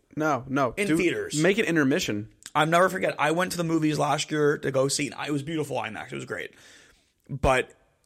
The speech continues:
Speaker 2: I didn't s-, I couldn't sit through the whole film.
Speaker 1: Didn't you
Speaker 2: Like,
Speaker 1: leave?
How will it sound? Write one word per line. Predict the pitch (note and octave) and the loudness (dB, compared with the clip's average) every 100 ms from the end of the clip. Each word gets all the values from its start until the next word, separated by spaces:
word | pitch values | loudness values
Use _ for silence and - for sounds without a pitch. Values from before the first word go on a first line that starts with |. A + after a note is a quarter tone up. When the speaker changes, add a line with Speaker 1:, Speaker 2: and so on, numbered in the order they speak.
| _ | _
Speaker 2:
I | D3 E3+ | 2 2
didn't | F#3+ | 0
s-, | D3+ - - | -2 -4 -2
I | E3 | -2
couldn't | - F#3 B2+ | -2 -2 2
sit | - F3+ - | 2 2 0
through | D3 | -4
the | |
whole | - D3+ A2 | -2 -4 -2
film. | D3+ D#3+ F2+ - _ _ _ _ _ | -4 -4 -6 -16 _ _ _ _ _
Speaker 1:
Didn't | D#3+ D#3 | 0 2
you | B2+ | 4
Speaker 2:
Like, | F3+ | 2
Speaker 1:
leave? | A3+ | 0